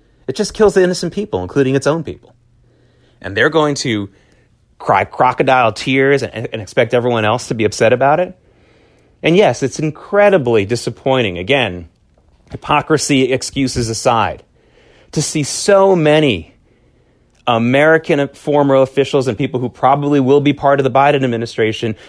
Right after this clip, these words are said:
doing the same thing. The Ben Rhodeses of the world, the John Brennans of the world, these people who were involved in the Obama administration and its foreign policy,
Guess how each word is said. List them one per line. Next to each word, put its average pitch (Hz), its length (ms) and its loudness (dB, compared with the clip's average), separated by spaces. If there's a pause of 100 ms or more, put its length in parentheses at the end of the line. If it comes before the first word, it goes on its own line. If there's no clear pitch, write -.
(100)
doing 180 300 4
the 180 60 2
same 190 280 2
thing. 180 400 0 (920)
The 139 60 0
Ben 147 220 2
Rhodeses 151 500 4
of 131 80 -2
the 113 80 -6
world, 107 240 -2
the 110 80 -4
John 123 340 -2
Brennans 143 400 2
of 127 80 0
the 110 80 -2
world, 107 200 0
these 113 160 -6
people 156 320 -2
who 139 100 0
were 123 160 2
involved 123 360 2
in 131 60 -2
the 120 100 0
Obama 123 320 0
administration 120 580 -4
and 113 100 -2
its 113 120 -4
foreign 117 280 -2
policy, 110 600 0